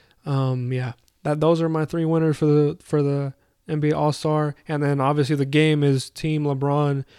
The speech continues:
versus Team Durant, and that's not even a question. LeBron's, like, undefeated in the All-Star game ever since they, like, made this new format. I think his team is way better.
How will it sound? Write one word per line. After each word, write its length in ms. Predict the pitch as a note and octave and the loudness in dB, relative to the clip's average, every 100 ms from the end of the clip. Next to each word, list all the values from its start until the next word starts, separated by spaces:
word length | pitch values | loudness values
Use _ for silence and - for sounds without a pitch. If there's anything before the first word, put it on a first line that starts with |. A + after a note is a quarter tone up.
| - - - | -20 -20 -4
versus 300 | D3 B2+ C3 | -2 -2 -4
Team 220 | - D3+ | -4 -4
Durant, 420 | C#3+ D3 D#3+ D#3+ - - - - | 0 2 4 2 -4 -20 -14 -2
and 220 | C3+ C3+ | 0 2
that's 160 | C#3+ | 2
not 160 | D3 C#3+ | 0 0
even 160 | C#3 C3+ | 0 0
a 40 | |
question. 540 | - D3+ C#3 D3+ C#3 | 0 0 0 -2 -2
LeBron's, 420 | C#3 C3+ C#3 D3 C#3+ | -2 0 2 4 2
like, 160 | C3 | 2
undefeated 600 | D3+ D3 C3 D#3 D3 D3 | 0 0 2 2 6 6
in 160 | D3 C#3 | 4 2
the 80 | C3+ | -2
All-Star 600 | C3+ D3 D3 - D3 C#3+ | -2 0 0 0 0 0
game 440 | C#3+ D3 C#3+ C#3 _ _ _ _ | 0 0 -2 -6 _ _ _ _
ever 240 | - D3+ C#3+ | -2 4 4
since 300 | - D3 - | 4 0 2
they, 160 | C#3+ | 4
like, 340 | C#3 C3+ C3 - _ - _ - | 4 2 -2 -6 _ -20 _ -2
made 200 | D3+ C#3+ | 0 2
this 180 | C#3+ - | 0 0
new 140 | C#3+ | 0
format. 520 | D#3 D#3+ D#3+ D#3+ D#3+ _ - _ - | 2 2 4 2 0 _ -20 _ -8
I 100 | C3 | -2
think 220 | D#3+ D3+ | 0 2
his 180 | C#3+ - | 2 0
team 240 | D#3+ D#3 | 0 2
is 220 | D3+ C#3+ | 2 0
way 320 | C#3 D3+ D3 D3 | -2 2 2 4
better. 440 | D3+ D#3 D#3 | 4 6 4